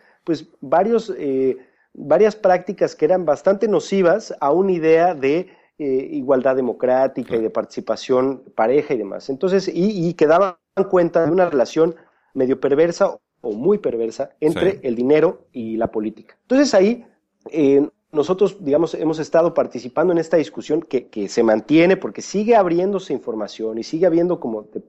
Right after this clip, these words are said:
Speaker 1: de pronto escándalos. Eh, entonces nosotros nos ha tocado, eh, participar, digamos, de, de dos maneras principalmente. Por
Speaker 2: Ujú.
Speaker 1: un lado, hemos sido como muy activistas y muy confrontativos y hemos, eh,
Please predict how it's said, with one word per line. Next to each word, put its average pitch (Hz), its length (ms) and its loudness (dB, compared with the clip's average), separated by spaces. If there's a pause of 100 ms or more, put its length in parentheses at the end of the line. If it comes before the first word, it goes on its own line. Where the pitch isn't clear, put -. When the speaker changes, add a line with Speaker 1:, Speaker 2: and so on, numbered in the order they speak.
Speaker 1:
de 110 140 -10
pronto 147 300 -4
escándalos. 135 680 0 (600)
Eh, 127 340 4 (840)
entonces 202 200 2
nosotros 226 320 2
nos 214 160 0
ha 214 100 2
tocado, 214 520 2
eh, 135 160 -6 (240)
participar, 147 880 -2
digamos, 139 420 -4
de, 139 120 0
de 127 180 -4
dos 170 260 2
maneras 160 500 2
principalmente. 117 720 -6
Por 143 180 0
Speaker 2:
Ujú. 190 60 6
Speaker 1:
un 214 60 4
lado, 202 300 4 (240)
hemos 175 240 -2
sido 180 240 0
como 123 200 -4
muy 175 520 0 (340)
activistas 139 800 -2
y 127 60 -4
muy 147 160 0
confrontativos 120 960 -2
y 123 40 2
hemos, 147 380 0
eh, 104 420 -4